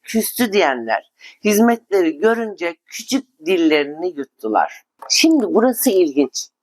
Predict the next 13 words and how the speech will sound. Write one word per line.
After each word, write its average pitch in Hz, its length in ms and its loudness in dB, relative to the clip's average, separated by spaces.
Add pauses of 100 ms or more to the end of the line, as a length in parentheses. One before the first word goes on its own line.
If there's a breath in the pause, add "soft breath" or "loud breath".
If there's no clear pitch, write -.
(240 soft breath)
Çünkü 294 360 2
o 220 140 2
üç 247 160 -10
ay 285 80 -2
önce 143 320 -4
söylediği 175 540 -2
şey 175 240 -2 (100)
aslında 214 400 -4
yıllardır 196 680 0
yapılması 190 720 -2
mümkün 180 560 0
bir 160 100 4
işmiş. - 560 -8